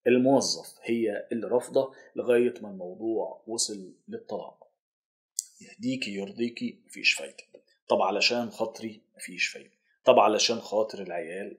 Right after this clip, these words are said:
أنا مش طايقاه وخلاص، ده راجل ولا يعتمد عليه وكذا كذا كذا، لغاية ما فعلا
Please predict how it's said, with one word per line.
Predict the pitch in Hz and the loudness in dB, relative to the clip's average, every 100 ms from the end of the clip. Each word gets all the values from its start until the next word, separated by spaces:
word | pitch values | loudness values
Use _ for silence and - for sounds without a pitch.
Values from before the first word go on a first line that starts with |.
| - | -10
أنا | 113 | -8
مش | 101 - | -4 -4
طايقاه | 82 - 95 101 104 - | -4 -6 -4 -2 -4 -8
وخلاص، | - - 107 117 - - - - - - | -18 -4 0 2 2 2 -4 -20 -20 -2
ده | 104 | 2
راجل | 110 120 117 | 4 2 0
ولا | 101 104 | 0 -2
يعتمد | 95 - - 110 - | -2 -4 -4 -4 -6
عليه | - 92 127 | -10 -6 -2
وكذا | 120 - 113 104 | -2 -4 -8 -8
كذا | 98 107 98 90 - | -10 -10 -10 -10 -10
كذا، | 107 98 | -8 -8
لغاية | 180 185 127 135 127 107 | -10 0 2 2 -4 -6
ما | - | 6
فعلا | 160 113 98 92 | 8 8 4 -8